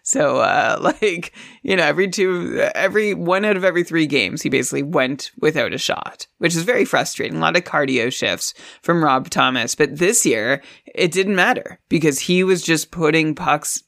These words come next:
pa-, like, get, getting on the score sheet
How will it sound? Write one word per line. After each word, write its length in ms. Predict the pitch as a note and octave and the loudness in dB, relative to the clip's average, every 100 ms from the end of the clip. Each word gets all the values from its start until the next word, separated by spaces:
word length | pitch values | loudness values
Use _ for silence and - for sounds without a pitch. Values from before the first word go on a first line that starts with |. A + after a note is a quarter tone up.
| _ | _
pa-, 360 | - C#3+ D#3 - | -2 0 0 0
like, 260 | D#3 D#3 D#3 | 0 0 0
get, 240 | D#3 F3 | -2 0
getting 380 | D#3+ E3 F#3+ F#3 | 0 2 0 -2
on 240 | - D#3+ | 0 0
the 80 | F3 | 0
score 300 | E3+ D#3+ D#3+ | -2 0 0
sheet 380 | C3+ E3+ D3+ - | 0 2 2 0